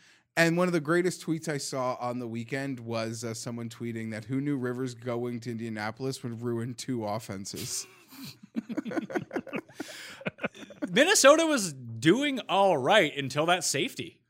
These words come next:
Speaker 2: And then
Speaker 1: But
Speaker 2: all
Speaker 1: that
Speaker 2: of a
Speaker 1: was
Speaker 2: sudden,
Speaker 1: very early
Speaker 2: it
Speaker 1: in
Speaker 2: was,
Speaker 1: the
Speaker 2: but, like,
Speaker 1: game.
Speaker 2: but they were, like, as, they were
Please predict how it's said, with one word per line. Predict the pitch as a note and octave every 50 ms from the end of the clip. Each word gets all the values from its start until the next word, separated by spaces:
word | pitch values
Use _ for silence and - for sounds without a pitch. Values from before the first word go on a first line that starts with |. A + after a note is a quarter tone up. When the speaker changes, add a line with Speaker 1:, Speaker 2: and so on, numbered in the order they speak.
| _ _ _
Speaker 2:
And | D#3 D#3 D#3
then | D#3+ D3+
Speaker 1:
But | - -
Speaker 2:
all | - D#4+
Speaker 1:
that | F4
Speaker 2:
of | D#4+
a | -
Speaker 1:
was | - D3
Speaker 2:
sudden, | A#3+ C#4+ E4+
Speaker 1:
very | E4+ F#4 F4+ D#4+
early | - D#4+ D#4+ D#4+ D#4 D4+
Speaker 2:
it | A3 A#3+
Speaker 1:
in | B3
Speaker 2:
was, | C4+ E4 E4+ C4
Speaker 1:
the | G#3
Speaker 2:
but, | A#3+ C#4+ D4+
like, | B3 A3 G#3 G3+ -
Speaker 1:
game. | A3 D4
Speaker 2:
but | D#4+ C#4 B3+
they | - G#3+ C#4+
were, | C#4 B3+ A3 G#3
like, | G#3 F#3+ E3 -
as, | - D3+ C3+ - _ _ _ _ _ -
they | D3 C3+
were | C3+ C3 A#2+ A2+ A2+